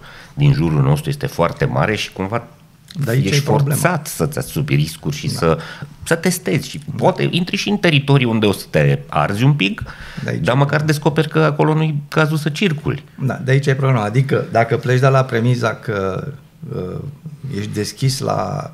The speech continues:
Speaker 2: schimbare și la risc și la agilitate, atunci, pe de o parte, trebuie să ai o politică despre toleranța la erori.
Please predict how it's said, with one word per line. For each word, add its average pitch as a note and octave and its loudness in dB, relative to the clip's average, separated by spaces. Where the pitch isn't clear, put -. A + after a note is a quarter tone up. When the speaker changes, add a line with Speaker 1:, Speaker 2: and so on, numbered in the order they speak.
Speaker 2:
schimbare G#2+ -2
și - -10
la G#2+ -4
risc G#2 -8
și - -12
la A1 -2
agilitate, - -6
atunci, - 0
pe F3 0
de E3+ 0
o D#3+ 2
parte, D#3+ -2
trebuie C#3+ -4
să - -4
ai D#3 4
o D#3+ 4
politică C#3 -2
despre A2 -6
toleranța A2+ -2
la G2 -6
erori. F#2 -8